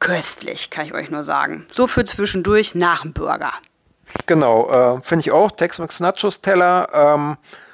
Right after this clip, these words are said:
Speaker 2: ja, einfach lecker und das ist halt sowas, das macht man einmal, dann stellt man's hin und dann kann man das eigentlich, äh, ja, immer mal so zwischendurch snacken, ne? Also ist lecker halt mit den, äh, Hack und, äh, Avocado sowieso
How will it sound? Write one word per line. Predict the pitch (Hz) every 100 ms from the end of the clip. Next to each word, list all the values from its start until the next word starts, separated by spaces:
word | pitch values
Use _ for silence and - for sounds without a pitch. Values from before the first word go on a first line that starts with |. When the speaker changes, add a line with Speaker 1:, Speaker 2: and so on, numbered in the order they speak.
| _ _
Speaker 2:
ja, | 120 117 107 - _
einfach | 131 135 120
lecker | 143 - 170 147 147
und | - 127 127 127 - _
das | - 135
ist | 160
halt | 151 127
sowas, | 135 131 127
das | 127 - - _ _ _
macht | 131 156 170
man | 151
einmal, | 139 156 156 156 156 - - - _
dann | 131
stellt | - 170 151
man's | 151 -
hin | 170 175
und | 147
dann | 143 143
kann | - 147
man | 143
das | 143 135 -
eigentlich, | 135 131 139 131 -
äh, | 135 123 127 123 - - - - _
ja, | 147
immer | 135 170
mal | 185 175
so | 170
zwischendurch | 165 175 - 160 175
snacken, | - 151 131 123 117
ne? | 147
Also | 247 175 160 160 147 - -
ist | - 160
lecker | - 175 185 170
halt | 151 165
mit | 165 151
den, | 147 143 139
äh, | 135
Hack | 131 - - - - - - - _ _
und, | 151 139 139 -
äh, |
Avocado | 135 127 123 127 135 127 - 139 147 135
sowieso | 131 123 139 170 175